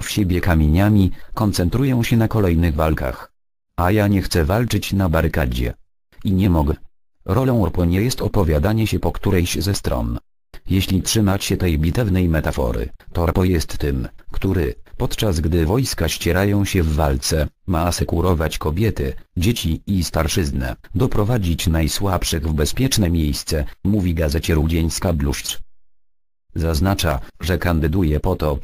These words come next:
by poprawić ochronę praw człowieka i nie ma zamiaru wpisywać się w narrację jakiejkolwiek partii czy polityków.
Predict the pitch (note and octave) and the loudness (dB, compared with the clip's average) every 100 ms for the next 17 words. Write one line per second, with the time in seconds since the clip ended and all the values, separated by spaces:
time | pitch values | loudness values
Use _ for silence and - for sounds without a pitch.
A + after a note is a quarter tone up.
0 | - - F2 E2+ - - B2 A#2+ G#2+ - | -8 -2 0 2 0 2 2 0 -2 -4
1 | G2+ A#2+ B2 F2+ - A2 - - D#2 F2+ | 0 2 2 2 0 0 0 0 2 2
2 | B2 B2 C3 G#2 F#2+ F#2+ A#2+ G#2+ G2+ G2 | 2 0 0 0 2 2 2 2 2 2
3 | G2 F#2 - G2+ B2+ B2 A#2 - G#2+ F#2 | 2 0 -2 -2 0 -2 -2 -2 -2 0
4 | A2 G2+ F2 - F2 D2+ E2+ F#2 D2+ B2 | 0 2 0 0 0 0 0 0 0 0
5 | G#2 E2+ - C#2 - C2 C#2 G2+ F#2+ F2+ | 0 0 0 -4 -2 -4 -2 -2 0 0
6 | D2 G#2 - C2+ - - | 0 -2 -2 -4 -6 -14